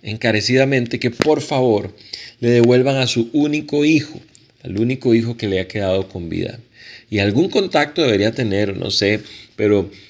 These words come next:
el asunto es que el, el gobierno, el ejército escucha de la situación y un alto mando escribe una nota pidiéndole a un pelotón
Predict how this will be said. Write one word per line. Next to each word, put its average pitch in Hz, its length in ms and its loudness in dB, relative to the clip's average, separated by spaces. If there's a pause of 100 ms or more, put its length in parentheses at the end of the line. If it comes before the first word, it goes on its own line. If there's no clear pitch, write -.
el 110 120 -2
asunto 131 400 0
es 139 100 -4
que 131 420 2
el, 104 320 0
el 104 200 -2
gobierno, 127 580 2
el 113 80 0
ejército 120 500 -4
escucha 170 580 0
de 151 80 -2
la 147 100 -4
situación 127 720 -4 (320)
y 110 80 -2
un 120 180 4
alto 143 440 2
mando 143 580 -2 (520)
escribe 170 480 4
una 175 140 -4
nota 151 520 -4
pidiéndole 117 960 0
a 107 160 -6
un 135 280 -2
pelotón 139 720 -4